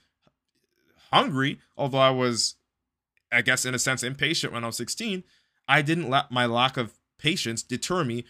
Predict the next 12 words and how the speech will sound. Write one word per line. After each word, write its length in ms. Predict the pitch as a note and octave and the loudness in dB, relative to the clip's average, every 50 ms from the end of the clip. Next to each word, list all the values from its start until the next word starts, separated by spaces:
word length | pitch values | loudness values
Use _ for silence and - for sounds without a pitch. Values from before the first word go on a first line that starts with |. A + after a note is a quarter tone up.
| _ _ | _ _
from 160 | _ C3+ B2+ A#2+ | _ -8 -6 -4
continuing 480 | - C3+ C3 - D3 C#3+ C#3 C3+ B2+ | -6 -6 -4 -4 -2 -2 -2 -2 -2
to 100 | A#2+ - | -6 -8
be 220 | A2+ G#2+ G3 A#3 A3 | -6 -4 -4 -4 -2
patient 400 | - C#3 C3 A#2+ - C#3 F#2+ - | -2 -4 -4 -2 -6 -6 -6 -8
so 120 | - B2+ | -4 -2
that 140 | B2+ A#2+ - | -4 -4 -2
one 220 | A#2+ E3 F#3 F3 | -4 -4 -4 -2
day 180 | C3+ B2+ B2 A2+ | -4 -4 -2 -2
I 60 | B2 | -2
could 120 | - C3 | -4 -4
inevitably 760 | A#2 A2+ A2+ B2+ F3+ A3 G3 F3 C3+ G#2 A2+ A2+ G#2+ G#2 G#2 | -6 -6 0 2 2 4 4 2 -2 0 -2 -2 -2 -4 -6